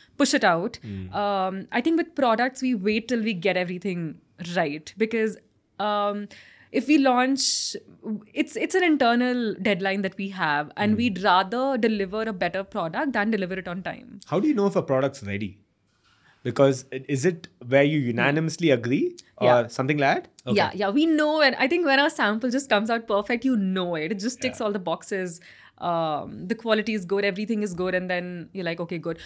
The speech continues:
Speaker 1: But it goes through several rounds of sampling till you achieve that perfect sample that you can approve, and you're like, "Okay, this is good to go," and the production can
Speaker 2: Yeah.
Speaker 1: happen.
Speaker 2: The best
Speaker 1: But
Speaker 2: perfect, if you will. <laughs>
Speaker 1: Yeah. <laughs>
Speaker 2: Yeah, yeah.
Speaker 1: I think, but there's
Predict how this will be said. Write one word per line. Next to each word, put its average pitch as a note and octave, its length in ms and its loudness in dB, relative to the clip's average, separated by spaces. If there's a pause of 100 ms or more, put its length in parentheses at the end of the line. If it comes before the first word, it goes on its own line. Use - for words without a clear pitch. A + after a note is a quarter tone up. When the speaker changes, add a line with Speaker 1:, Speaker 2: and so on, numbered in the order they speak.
(140)
Speaker 1:
But - 220 -4
it A3 100 -6
goes D#4 320 2
through C#4+ 260 -4
several A3 420 0
rounds F#3+ 360 -2
of A3 100 -6
sampling A3 540 -2
till A#3+ 280 2
you A#3 360 -4 (400)
achieve A#3+ 600 2
that A3 420 0 (100)
perfect A3 440 0
sample G3+ 420 2
that G#3 120 -4
you G#3+ 180 -4
can F#3+ 260 -6
approve, G3+ 340 -4
and G3 100 -4
you're F#3+ 120 -6
like, F#3 160 -4
"Okay, E3+ 160 -6
this F3+ 160 -10
is F3 100 -6
good F3 220 -4
to A3+ 80 -2
go," F3 360 -2
and E3+ 300 -6
the E3+ 140 -8
production E3+ 480 -4
can F3 80 -2
Speaker 2:
Yeah. - 80 -6
Speaker 1:
happen. E3 500 -4
Speaker 2:
The A#2+ 160 -2
best F3 200 2
Speaker 1:
But C4+ 120 -4
Speaker 2:
perfect, - 540 2
if B2+ 120 -8
you C3+ 120 4
will. G#2+ 180 -6
<laughs> B2+ 120 0
Speaker 1:
Yeah. G3+ 360 8 (140)
<laughs> - 80 0
Speaker 2:
Yeah, C4+ 680 4 (200)
yeah. - 120 -4
Speaker 1:
I E4+ 60 2
think, G#4 160 4
but F4+ 100 0
there's F#4+ 140 0